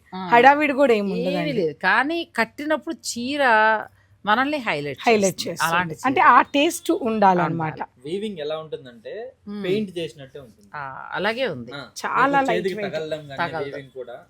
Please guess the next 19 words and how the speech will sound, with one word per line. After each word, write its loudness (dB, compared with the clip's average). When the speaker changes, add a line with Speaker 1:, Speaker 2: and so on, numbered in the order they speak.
Speaker 1:
ఆ. -8
Speaker 3:
మొత్తం -10
కూడా -12
పెయింట్ -8
చేసినట్టే -12
ఉంటుంది. -20
Speaker 1:
చాలా 0
బాగుంది. -8
ఫ్యాబ్రిక్ -2
అండి, -10
ఫ్యాబ్రిక్ -8
కూడా -6
Speaker 2:
Just -2
Speaker 1:
చాలా -4
బాగుంది. -4
Speaker 2:
శాంపిల్ 2
చేయించానండి -2
ఒక -6
వీవర్ -6